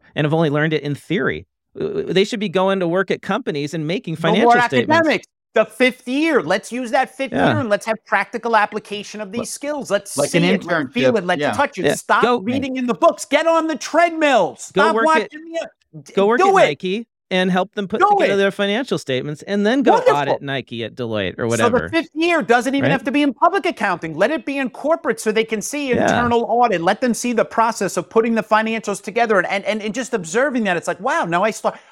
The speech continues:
Speaker 2: I, you,
Speaker 1: For
Speaker 2: you're
Speaker 1: me,
Speaker 2: absolutely right.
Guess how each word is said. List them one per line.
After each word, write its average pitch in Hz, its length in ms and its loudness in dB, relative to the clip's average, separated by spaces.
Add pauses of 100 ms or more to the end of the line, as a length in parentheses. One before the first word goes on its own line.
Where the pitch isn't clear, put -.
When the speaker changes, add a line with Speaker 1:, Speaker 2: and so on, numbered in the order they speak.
(120)
Speaker 2:
I, 285 160 2
you, 269 200 -6 (360)
Speaker 1:
For 170 140 2
Speaker 2:
you're 214 100 6
Speaker 1:
me, 226 80 0
Speaker 2:
absolutely 262 600 -4
right. 269 380 0